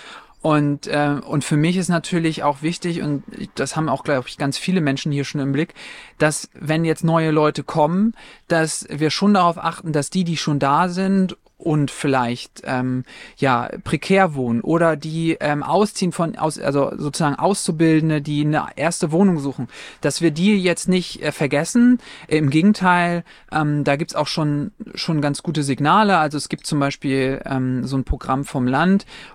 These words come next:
wo, äh, Dithmarschen oder wo die, die Region hier, ähm, drunter fällt, ähm, wo soziale Wohnraum f-, gefördert wird und zwar eben nur hier so in diesem Umkreis.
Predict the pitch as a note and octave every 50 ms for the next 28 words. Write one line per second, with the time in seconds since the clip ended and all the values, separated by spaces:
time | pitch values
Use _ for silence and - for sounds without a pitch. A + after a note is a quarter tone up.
0 | _ - D#3+ D3+ D3+ D3+ D3 D3+ - - D3 C#3 - E3 - - D#3+ D#3 D3+ D3+
1 | D#3 - - D#3 A#2 B2 C#3 C3 B2+ C3+ C3+ C3 C3 B2+ B2 - - - - C3
2 | B2+ C#3 A#2+ B2 C#3 C#3 C#3+ D3 C#3 C#3+ C#3+ C#3 C#3 C3+ C3+ C3 - - C3+ C3+
3 | B2+ B2+ C3 B2+ - - - C#3 D3+ D#3+ D#3 D3+ C#3 - - D#3 C#3+ C#3+ C#3+ C#3+
4 | - - - - - - - _ - - C3+ C3+ C3+ C3 C3 C3 C3 - - -
5 | - - - - C3 B2+ C#3+ C3+ C3+ C3+ C3 C3 C3+ - - C#3 C3 - - C#3
6 | C3+ C3+ B2+ C#3+ E3+ E3+ D3 C3+ - - - - C3+ - - E3 F3 G3 F#3+ E3+
7 | E3 F3 D#3+ - - - - C#3 B2 - - C3 C3 B2+ C3 C#3+ D#3+ F3+ F3 E3+
8 | E3 D#3+ - - _ - - E3 D3+ C#3 C#3 C#3 - C#3 C3 C3 B2+ B2+ C3+ E3+
9 | G#3 G#3+ - - F3 F3 E3+ F3 - -